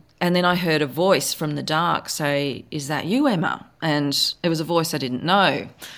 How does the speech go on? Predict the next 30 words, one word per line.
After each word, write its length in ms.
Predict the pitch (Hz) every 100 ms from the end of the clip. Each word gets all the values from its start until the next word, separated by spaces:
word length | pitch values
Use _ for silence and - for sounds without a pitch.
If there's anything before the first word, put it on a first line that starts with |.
| - -
And 140 | 175
it 60 | 156
was 160 | 165 160
another 280 | 170 185
photographer, 480 | 175 156 147 139 143
a 60 | 139
guy 320 | 156 156 147
who, 440 | 147 143 139 147 - -
um, 580 | 143 139 135 135 139 -
is 160 | 165 156
in 140 | 147
this 200 | 135 -
group. 380 | 156 139 - - - -
And 560 | 151 147 143 147 - - _ _ -
he 580 | 170 185 190 190 190 190 - - - -
had 260 | 185 170
never 260 | 165 160 156
c-, 40 | - -
caught 260 | - 175 165
the 120 | 156
aurora 360 | 147 143 139 139
before, 360 | 147 - 156
even 180 | 151 151
though 120 | 147
he's 220 | 156 165 160
actually 340 | 160 - 147
a 60 | 135
professional 520 | 147 175 190 175 151
photographer. 760 | 143 139 131 135 - 135 - - - - - _
And 560 | 170 165 165 160 160